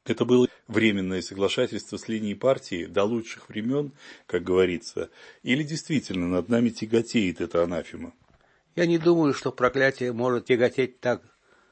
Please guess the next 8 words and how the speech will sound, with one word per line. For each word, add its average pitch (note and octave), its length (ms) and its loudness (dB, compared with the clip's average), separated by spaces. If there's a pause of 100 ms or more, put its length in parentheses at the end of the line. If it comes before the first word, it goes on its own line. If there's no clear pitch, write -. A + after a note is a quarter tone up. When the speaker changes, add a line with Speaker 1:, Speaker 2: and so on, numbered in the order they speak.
(180)
Speaker 2:
долго. G2 720 0
А - 80 -10
потом B2+ 400 -4
самое C#3 400 0
главное C#3 420 0
то, D3+ 320 -2 (600)
что - 200 -8
церковь C#3+ 460 0